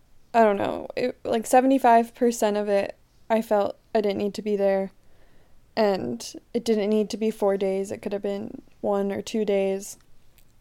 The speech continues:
So it was kind of a boring week, but I guess I shouldn't complain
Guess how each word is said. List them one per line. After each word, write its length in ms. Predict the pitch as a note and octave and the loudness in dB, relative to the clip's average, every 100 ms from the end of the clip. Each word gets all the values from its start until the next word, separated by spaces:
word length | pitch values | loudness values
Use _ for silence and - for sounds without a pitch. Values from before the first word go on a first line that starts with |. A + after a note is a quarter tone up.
| - - - - | -20 -20 -16 -16
So 260 | - - A3 | 0 6 8
it 80 | A3 | 6
was 100 | B3+ | 4
kind 140 | E4+ | 2
of 60 | F4+ | 4
a 60 | |
boring 320 | A#3+ G#3+ A3 G#3+ | 4 4 2 0
week, 240 | A3 G#3+ | -4 -4
but 100 | G#3+ | -4
I 100 | G#3+ | -2
guess 180 | G#3+ G#3+ | -2 -4
I 80 | A3 | -6
shouldn't 260 | A3+ G#3 | -4 -6
complain 480 | G#3 - G#3+ G#3 G#3 | -8 -6 -4 -4 -6